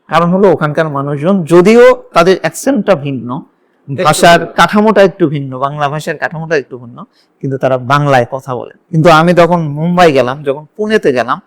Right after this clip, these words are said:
Speaker 1: কিংবা অন্য অন্য জায়গায় গেলাম, তখন কিন্তু আমার মনে হলো যে না, আমি বিদেশে এসেছি। অর্থাৎ যেহেতু সেখানের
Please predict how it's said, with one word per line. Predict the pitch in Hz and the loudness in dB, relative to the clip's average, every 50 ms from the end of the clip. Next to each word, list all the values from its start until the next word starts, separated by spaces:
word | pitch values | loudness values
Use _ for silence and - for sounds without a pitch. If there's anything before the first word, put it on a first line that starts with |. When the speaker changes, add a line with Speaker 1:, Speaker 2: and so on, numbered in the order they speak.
| _ _ _ _ _ _ | _ _ _ _ _ _
Speaker 1:
কিংবা | - 190 185 190 180 180 | 0 2 4 6 6 6
অন্য | 180 185 | 6 4
অন্য | 185 180 175 170 | 4 4 4 4
জায়গায় | 143 147 135 127 123 123 127 | 4 4 2 2 2 2 0
গেলাম, | 123 131 143 165 180 | 0 -2 -4 -4 -2
তখন | - 220 202 - 254 247 | -2 -2 0 0 -2 -4
কিন্তু | 240 247 220 220 | -4 -2 0 0
আমার | 180 160 165 160 | 0 2 0 -2
মনে | 160 151 139 139 | -6 -8 -14 -14
হলো | 139 127 127 127 127 | -16 -14 -14 -12 -12
যে | 127 135 | -12 -12
না, | 131 131 123 | -8 -8 -8
আমি | 123 120 123 123 | -6 -8 -8 -8
বিদেশে | 127 143 120 127 120 - 127 127 | -8 -8 -8 -8 -10 -10 -12 -14
এসেছি। | 120 - - _ _ _ _ _ _ _ _ _ _ _ _ - | -14 -16 -20 _ _ _ _ _ _ _ _ _ _ _ _ -2
অর্থাৎ | 151 175 180 - 247 247 240 - - _ _ _ _ _ _ - | 0 0 2 4 4 2 2 0 -10 _ _ _ _ _ _ -6
যেহেতু | 139 131 156 170 185 196 190 208 240 | 0 2 4 6 6 6 6 4 4
সেখানের | 233 240 208 170 - 190 196 208 | 4 2 0 -2 -2 0 0 0